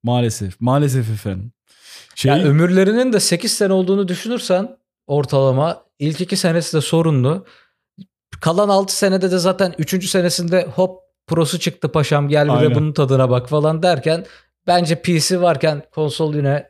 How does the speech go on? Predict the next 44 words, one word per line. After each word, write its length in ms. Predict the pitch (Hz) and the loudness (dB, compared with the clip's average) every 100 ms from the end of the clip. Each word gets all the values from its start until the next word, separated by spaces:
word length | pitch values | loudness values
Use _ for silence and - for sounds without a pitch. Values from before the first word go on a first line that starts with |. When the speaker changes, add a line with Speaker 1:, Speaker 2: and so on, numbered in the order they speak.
| _ | _
Speaker 2:
çok 200 | - 131 | -6 -2
mantıklı 500 | 127 123 117 - 127 | 0 0 -4 -4 -2
durmuyor 340 | 127 120 107 | 0 0 0
ya. 240 | 101 98 113 | 0 -4 -6
Speaker 1:
Ya 380 | 107 120 110 110 | -4 -2 -2 -4
şu 180 | - 120 | -4 -4
an 100 | 117 | -4
için 180 | - 117 | -4 -4
öyle 200 | 113 98 | -4 -4
gö-, 60 | |
ya 140 | 110 107 | -4 -4
şu 200 | - 131 | -2 0
an 240 | 143 139 | 0 -2
onu 240 | 127 131 123 | -6 -6 -4
diyemeyeceğim 500 | 120 127 107 101 95 | -2 -2 -4 -6 -8
sana 320 | 98 110 - _ _ _ | -12 -14 -16 _ _ _
fiyat 380 | - 110 107 - _ _ _ | -6 -4 -4 -12 _ _ _
şeyi 220 | _ 101 95 | _ -8 -6
olarak. 400 | 92 120 - _ _ | -8 -10 -16 _ _
Şu 120 | _ 113 | _ -2
an 160 | 107 | -2
konsol 320 | 110 107 110 | -4 -6 -6
mantıklı 500 | 104 104 98 - 101 101 | -4 -4 -6 -12 -18 -16
çünkü. 320 | 104 - 123 - _ _ _ _ _ | -16 -16 -20 -20 _ _ _ _ _
Yani 100 | 104 | -10
Speaker 2:
Ve 40 | 90 | -4
Speaker 1:
Türkiye 260 | 127 123 120 | -2 2 2
gibi 40 | |
Speaker 2:
ekran 200 | 117 123 113 | 2 2 2
Speaker 1:
bir 20 | |
ülkede 140 | 131 | 0
Speaker 2:
kartı 160 | 120 113 | 2 0
Speaker 1:
bile 60 | |
Speaker 2:
bulamıyoruz. 280 | 107 104 117 113 | 2 2 0 -2
Speaker 1:
mantıklı 200 | - 98 | -6 -2
yani. 120 | 139 | -2
Speaker 2:
Gerçi 160 | 135 - | -2 -2
konsol 420 | 156 139 - 147 | -2 0 0 0
da 120 | 135 | 0
bulamıyoruz. 560 | 110 110 107 104 - - | -2 -4 -4 -8 -10 -14
Speaker 1:
Yani 260 | 98 101 95 | -10 -8 -8
şu 140 | - | -4
an 120 | 120 | -2
evet, 120 | 113 | -2